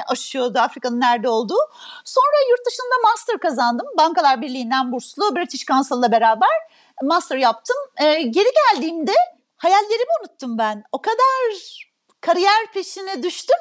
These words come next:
ki hayallerimin ne olduğunu unuttum. E, sonra bir gün Animal Planet diye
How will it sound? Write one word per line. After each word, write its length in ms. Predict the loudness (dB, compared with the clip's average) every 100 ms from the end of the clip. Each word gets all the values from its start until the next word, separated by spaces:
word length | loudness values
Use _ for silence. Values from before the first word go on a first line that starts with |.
| -2
ki 360 | -4 -4 -4 _ -18 -18 -4
hayallerimin 720 | 2 4 4 2 -4 -6 -10
ne 120 | -4 -2
olduğunu 640 | -2 -2 -4 -4 -8 -8
unuttum. 360 | -10 -8 -8 -8 -20 -20 -20 -8 2
E, 180 | 2 2
sonra 640 | 2 4 4 2 -2 -2
bir 300 | 0 0 -4
gün 220 | -6 -10 _ _ -4
Animal 240 | 0 -2 2
Planet 400 | 0 0 -6 0
diye 180 | 2